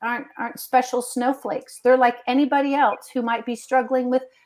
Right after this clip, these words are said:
marriage difficulties or financial difficulties or emotional difficulties.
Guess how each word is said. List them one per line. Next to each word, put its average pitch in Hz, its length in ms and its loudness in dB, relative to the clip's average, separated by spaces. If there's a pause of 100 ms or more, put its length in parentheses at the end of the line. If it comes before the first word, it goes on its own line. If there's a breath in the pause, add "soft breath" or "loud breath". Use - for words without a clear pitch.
(120 soft breath)
marriage 254 480 2
difficulties 185 920 -8
or 185 320 -4
financial 285 640 6
difficulties 196 880 -8
or 208 160 -4
emotional 262 640 2
difficulties. 196 800 -10